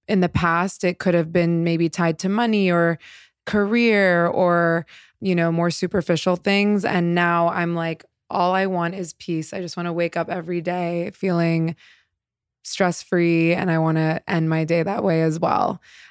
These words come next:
And then definition of success, again, I think I probably previously would have defined it more with external validators.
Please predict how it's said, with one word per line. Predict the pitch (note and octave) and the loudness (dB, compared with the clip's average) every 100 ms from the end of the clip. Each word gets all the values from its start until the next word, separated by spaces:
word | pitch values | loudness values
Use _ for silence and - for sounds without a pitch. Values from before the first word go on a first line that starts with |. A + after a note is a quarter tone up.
| - | -2
And | F#3 | 0
then | F3+ | 2
definition | F3+ F3+ - G#3 G#3 A3 | 2 2 2 0 2 0
of | G#3+ | 0
success, | - G#3+ - G3 E3+ E3+ - - - - - - | -2 -4 -2 0 2 0 -2 -12 -16 -20 -20 -4
again, | A3+ G#3 G#3 F#3+ | 0 2 2 2
I | G3 | 0
think | G#3 F#3+ | 0 0
I | |
probably | F#3 F#3+ F#3+ F#3 | 2 0 0 0
previously | - F#3+ F3+ F3 G3+ | 0 0 0 0 0
would | F#3 | 2
have | F3+ | 2
defined | F3 F#3 F#3 F3+ F3+ | 2 0 2 2 2
it | F#3 | 2
more | F#3 F3 E3+ E3+ E3+ F3 | 2 2 4 4 2 0
with | - F3 F3 E3+ D#3+ - | -2 2 4 4 2 -2
external | - - - F3 F3 | -6 -4 -2 0 2
validators. | F3 F3+ F#3 F#3 G3+ G3+ G3+ | 2 2 2 2 2 2 2